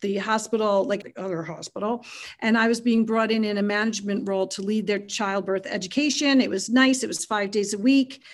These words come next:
Um, they let me do whatever I want. So I said, "Could I start an actual postpartum depression support group here?" And they're like, "I don't think anyone has it, but go ahead." So I got a room. It had to be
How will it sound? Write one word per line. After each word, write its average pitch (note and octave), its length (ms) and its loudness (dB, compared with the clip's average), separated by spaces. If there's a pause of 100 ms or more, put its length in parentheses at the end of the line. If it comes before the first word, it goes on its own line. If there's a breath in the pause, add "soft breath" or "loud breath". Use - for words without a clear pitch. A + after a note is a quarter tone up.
(280 loud breath)
Um, G3+ 440 -4
they A3 120 2
let A3+ 180 -2
me A3+ 100 4
do A3+ 160 -2
whatever G3+ 300 0
I G3 60 4
want. E3+ 340 -2 (320)
So G#3+ 280 0
I F#3+ 100 2
said, F#3+ 380 -2
"Could A3 160 -2
I G3 140 0
start F#3+ 500 -2
an G3+ 240 -6
actual G3 680 -4
postpartum F#3+ 520 -4
depression F3 480 -6
support F3 440 -8
group - 240 -12
here?" - 380 -8
And A3 100 -4
they're G#3 120 -2
like, F#3+ 160 -2 (180)
"I F#3+ 100 -10
don't G#3+ 140 0
think A#3 120 4
anyone B3 220 6
has D4 260 6
it, A3+ 160 2
but F3+ 120 -4
go G#3 160 2
ahead." B3 420 2 (480 loud breath)
So A3+ 340 6
I G#3+ 160 0
got G#3+ 240 4
a G#3 60 0
room. D4+ 600 6 (300 loud breath)
It G#3 60 -2
had A3 160 6
to A#3 60 4
be G3+ 360 0